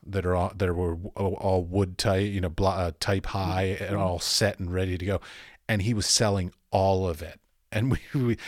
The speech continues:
Speaker 1: we sat there for the whole day for, like, eight hours, just rummaging through everything. And we didn't even get through, like, a tenth of the place. It was amazing. I really hope he didn't throw it all out.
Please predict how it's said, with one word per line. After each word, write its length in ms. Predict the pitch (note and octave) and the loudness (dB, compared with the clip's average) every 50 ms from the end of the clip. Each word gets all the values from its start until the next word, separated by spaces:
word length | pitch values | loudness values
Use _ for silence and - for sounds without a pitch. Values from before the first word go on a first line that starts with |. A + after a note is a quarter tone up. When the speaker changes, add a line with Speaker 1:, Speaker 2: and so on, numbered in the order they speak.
| - - - - | -14 -14 -8 -2
Speaker 1:
we 120 | G#2 A2 | 0 0
sat 240 | G#2 - B2+ B2 A#2 | 2 2 2 0 2
there 160 | A#2+ A2+ F#2+ | 2 0 0
for 160 | - - G2 F2 | 0 0 -2 -2
the 80 | F#2 | -2
whole 440 | - - - - A#2 A2 G#2+ G#2+ G#2 | -4 -4 -2 0 2 4 4 4 2
day 380 | F#2+ G2+ F#2 F2+ F2+ E2+ D#2 D2 | 2 2 0 2 0 0 -2 -4
for, 140 | - F#2 | -6 -8
like, 200 | D#2+ E2 E2 - _ - | -8 -8 -10 -8 _ -2
eight 200 | A2 G#2 F#2+ F#2+ | 0 2 2 2
hours, 300 | F2+ F2 E2+ D#2+ D2+ - | 2 2 0 -2 -4 -4
just 200 | - E2+ - G2 | -6 -6 -6 -6
rummaging 640 | F2+ F2 F2+ G2 G2 F#2+ G2 F#2 E2+ - F#2 E2+ D#2+ | -6 -2 2 2 2 4 2 0 0 -2 -2 -2 -4
through 320 | - - - F2 D#2+ D#2+ - _ - | -6 -6 -6 -6 -6 -6 -10 _ 0
everything. 480 | A#2 A#2+ A2+ G2+ G#2+ G#2+ F2 - F2 D#2+ | 2 2 2 2 0 -2 -2 -2 -4 -6
And 120 | E2+ F2 | -4 -2
we 60 | A2 A#2 | 0 2
didn't 180 | B2 A2+ A2 | 2 2 2
even 160 | G2+ F#2 F#2 | 0 0 0
get 180 | F2+ G2+ - - | -2 -2 -4 -4
through, 200 | - G2+ F#2 F2 | -2 -2 -2 0
like, 280 | E2+ D#2+ E2 - - - - | 0 -2 -4 -6 -8 -6 -6
a 80 | F2+ - _ _ | -6 -6 _ _
tenth 440 | - - - A#2 A2+ A#2 G#2 - - | -10 -6 -2 0 0 0 0 -2 -6
of 100 | F2 D#2 | -8 -8
the 100 | E2 E2 | -8 -10
place. 340 | - - F2+ E2+ - - - - | -10 -10 -10 -8 -6 -6 -6 -4
It 80 | A#2+ | -4
was 200 | A2 G#2+ G2+ - - - - - _ _ - | -2 -2 -4 -4 -6 -10 -20 -20 _ _ -2
amazing. 1080 | A#2+ A2+ A2+ A2 G#2 G#2 G#2 G#2 G#2+ G#2+ A2 A2 G#2+ G#2 G2 F#2+ F2 D#2+ D2+ C#2 - - - - - - - - - - - - - - - G2 | 0 0 0 0 -2 -4 -2 -2 0 0 0 0 0 0 -2 -2 -4 -4 -6 -8 -10 -16 -20 -20 -20 -20 -20 -20 -20 -20 -20 -20 -20 -12 -6 -4
I 40 | |
really 240 | F2+ F#2 G#2+ G2 F#2 | 0 2 2 2 4
hope 160 | F#2 G2 - | 2 2 0
he 80 | G2+ F2 | 0 -2
didn't 220 | F2 E2 D#2+ D#2+ | -2 -4 -4 -4
throw 200 | - F2 E2 D#2 | -4 -4 -2 -2
it 80 | E2 E2+ | -4 -4
all 160 | E2 E2 E2 | -6 -6 -6
out. 240 | D#2+ E2+ - - | -8 -8 -10 -14